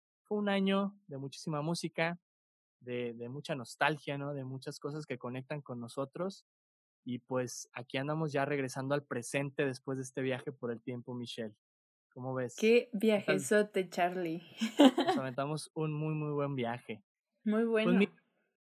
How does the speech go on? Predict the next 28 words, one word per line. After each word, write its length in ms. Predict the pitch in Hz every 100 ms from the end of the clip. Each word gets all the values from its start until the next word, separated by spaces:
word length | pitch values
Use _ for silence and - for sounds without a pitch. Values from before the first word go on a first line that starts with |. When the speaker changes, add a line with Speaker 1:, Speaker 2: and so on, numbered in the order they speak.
| _ _ _ _ _ _ _ _ _ _ _
Speaker 1:
pues 120 | 160
miren, 220 | 170 175
si 120 | 165
ustedes 360 | 170 - 190 196
quieren 300 | 196 190 190
escuchar 600 | 175 - 135 160 156 170 156
algunas 420 | 135 139 156 165
de 80 | 151
las 160 | 135
rolitas 540 | 120 120 131 151 156 -
que, 460 | - 120 113 107 _ _
que 80 | 123
platicamos 720 | 127 117 123 - 131 143 143
en 100 | 123
este 220 | 127 -
episodio 680 | 139 127 - 120 127 139 147
y 160 | 131 117
a-, 140 | 113 -
y 140 | 117
más 300 | 120 135 165
canciones, 640 | 147 123 131 131 160 - _ _ _ _ _ _ _
les 160 | 147 143
queremos 260 | 175 202
invitar 260 | 202 160 180
a 60 | 196
que 60 |
se 120 | 165
chequen 420 | 139 170 185 180